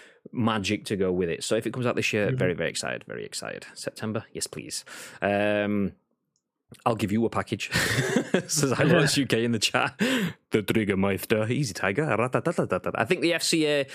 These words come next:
Speaker 1: uh, with insurance now have said all deals for new customers must apply to people renewing. Yeah, I did see that, actually. You can't do the, uh, actually,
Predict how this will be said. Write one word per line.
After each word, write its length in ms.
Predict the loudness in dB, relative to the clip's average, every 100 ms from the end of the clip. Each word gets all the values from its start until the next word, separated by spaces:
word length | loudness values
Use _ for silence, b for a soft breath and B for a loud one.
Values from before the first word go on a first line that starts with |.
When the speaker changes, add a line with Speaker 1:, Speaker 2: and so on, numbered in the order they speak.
| B B B
Speaker 1:
uh, 140 | 0
with 160 | 2 2
insurance 520 | 2 2 0 0 0
now 160 | 0 0
have 140 | 0
said 160 | 2 2
all 160 | 2
deals 320 | 2 2 0
for 80 | 0
new 160 | 0 0
customers 420 | -4 -4 -2 -2
must 240 | -2 -4
apply 380 | -4 -2 0 -2
to 160 | -4 -6
people 320 | -6 -6 -4
renewing. 300 | -2 -2 0
Yeah, 220 | 0 0
I 40 | 0
did 200 | 0 0
see 180 | 0 0
that, 140 | -2
actually. 420 | -4 -8 -8 -8 -10 B B
You 80 | -2
can't 200 | 0 0
do 160 | 0 2
the, 200 | 0 2
uh, 220 | 0 2
actually, 500 | 0 -2 -2 -2 -2